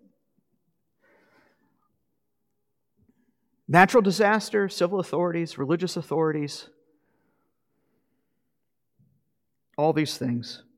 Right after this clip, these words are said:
Here it is. This is what I have to boast in. You know, in the ancient world, emperors would have these, these funerary inscriptions that, where they would list all of their deeds and accomplishments, uh, uh, to boast in all their, so even in dead,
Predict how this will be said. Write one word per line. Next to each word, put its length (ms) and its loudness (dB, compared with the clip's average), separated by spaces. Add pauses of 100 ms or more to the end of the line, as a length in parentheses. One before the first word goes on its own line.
(880)
Here 160 0
it 80 2
is. 400 -4 (260)
This 140 -2
is 120 -12
what 100 2
I 40 0
have 120 0
to 80 -4
boast 340 -6
in. 240 -4 (1900)
You 60 0
know, 40 6
in 60 4
the 60 6
ancient 220 2
world, 200 6
emperors 320 4
would 80 -6
have 120 2
these, 280 -2 (220)
these 200 -2
funerary 680 6
inscriptions 1080 0
that, 80 -2
where 140 4
they 100 6
would 140 4
list 220 2
all 120 8
of 120 6
their 100 4
deeds 420 -6
and 80 -6
accomplishments, 880 -8 (680)
uh, 360 -4 (100)
uh, 120 -12
to 140 -2
boast 480 6
in 140 2
all 160 4
their, 160 2
so 180 -6
even 220 2
in 160 2
dead, 480 0